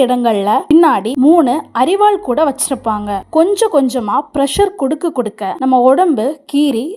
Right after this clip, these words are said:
ரத்தம் ஊத்த ஆரம்பிச்சிரும். இப்படி கொஞ்சம் கொஞ்சமா ரத்தம் ஊத்தி கடைசியில இறந்தும் போயிருவாங்க. இது போதாதுன்னு இன்னும் கொடூரமான பனிஷ்மெண்ட் கொடுக்கணும்னா சேருக்கு கீழே தீயையும் மூட்டி விட்டுருவாங்களாம். அந்த அளவுக்கு கொடூரமான பனிஷ்மெண்ட் தான்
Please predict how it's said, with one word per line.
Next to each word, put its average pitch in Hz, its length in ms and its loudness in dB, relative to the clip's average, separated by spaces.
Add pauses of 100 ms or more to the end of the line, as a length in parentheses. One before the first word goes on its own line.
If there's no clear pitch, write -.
(120)
ரத்தம் 254 400 0
ஊத்த 220 160 -2 (140)
ஆரம்பிச்சிரும். 208 540 -6 (120)
இப்படி 254 200 -2 (140)
கொஞ்சம் 339 380 4
கொஞ்சமா 233 360 0 (180)
ரத்தம் 294 420 2
ஊத்தி 220 280 -6 (220)
கடைசியில 240 580 2 (160)
இறந்தும் 277 400 2
போயிருவாங்க. 214 560 -2 (140)
இது 480 140 2 (100)
போதாதுன்னு 233 600 0 (280)
இன்னும் 349 280 4 (120)
கொடூரமான 269 680 2
பனிஷ்மெண்ட் 254 540 -2 (160)
கொடுக்கணும்னா 233 600 -2 (280)
சேருக்கு 392 420 2 (100)
கீழே 208 360 -2
தீயையும் 392 500 4
மூட்டி 254 380 -2
விட்டுருவாங்களாம். 214 680 -4 (260)
அந்த 427 180 2 (100)
அளவுக்கு 262 380 0 (180)
கொடூரமான 277 680 2 (100)
பனிஷ்மெண்ட் 226 560 -2
தான் 277 160 -2